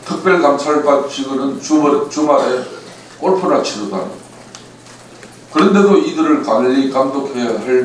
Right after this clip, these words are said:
민정수석은 국회는 안 나오면서 자기 정치하느라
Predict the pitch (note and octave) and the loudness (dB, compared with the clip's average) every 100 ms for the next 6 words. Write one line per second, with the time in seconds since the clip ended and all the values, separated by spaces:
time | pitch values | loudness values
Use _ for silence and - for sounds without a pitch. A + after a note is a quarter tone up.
0 | F#3+ B3 - - - - - G#3 - - | -2 -6 -4 -4 -4 -8 -10 -6 -4 -6
1 | - - - - - - - F#3+ A#3+ A3 | -12 -20 -20 -20 -20 -14 -10 -4 -2 0
2 | G3+ - - C3+ C#3+ D3 C3+ A#2 G2+ D3+ | 0 -2 -4 -2 0 0 -2 -4 -4 0
3 | C#3 - - - - - - A#2+ C3+ B2+ | 0 -2 -8 -18 -20 -20 -6 -2 -2 -2
4 | B2 - B2 A#2 A2+ G#2 A2+ A2 | -4 -6 -6 -4 -4 0 0 0